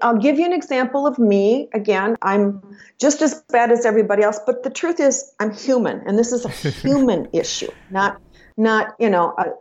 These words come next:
Speaker 1: new hire or a salesperson issue. So, for example, one day I logged on, I, I got on my email, and I had a LinkedIn thing, and there was an article called Twelve Cringe-Inducing Mistakes That Salespeople Make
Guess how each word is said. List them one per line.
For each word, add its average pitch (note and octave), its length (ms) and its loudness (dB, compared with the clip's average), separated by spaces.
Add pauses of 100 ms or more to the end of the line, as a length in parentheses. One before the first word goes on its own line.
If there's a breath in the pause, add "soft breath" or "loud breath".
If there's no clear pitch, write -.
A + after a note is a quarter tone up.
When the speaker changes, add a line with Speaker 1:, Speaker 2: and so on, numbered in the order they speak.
(280)
Speaker 1:
new A#3 240 6
hire A3+ 460 2
or F#3 140 0
a F#3 40 -4
salesperson B3 560 -4
issue. - 240 -10 (540 soft breath)
So, B3+ 160 2
for B3+ 120 0
example, A#3 480 0
one A#3+ 340 0
day B3 340 2
I G3+ 80 -2
logged F#3 380 -6
on, D#3+ 280 -8 (320 soft breath)
I, - 140 -4 (160)
I A3+ 100 0
got G3 200 0
on A3+ 120 -2
my A#3 140 -8
email, F#3 380 -6 (100)
and F3 320 -8 (580)
I G3 80 -4
had G3 240 0
a G3+ 60 2
LinkedIn F#3+ 580 -4
thing, E3 380 -4
and F3+ 160 -2
there F3+ 140 0
was F3 380 0 (140)
an F#3 120 -2
article G#3 560 0
called F3 400 -2 (580 loud breath)
Twelve B3 760 4 (200)
Cringe-Inducing A#3 1500 2
Mistakes G3 680 -2
That - 200 -4
Salespeople F#3+ 960 -2
Make D#3 240 0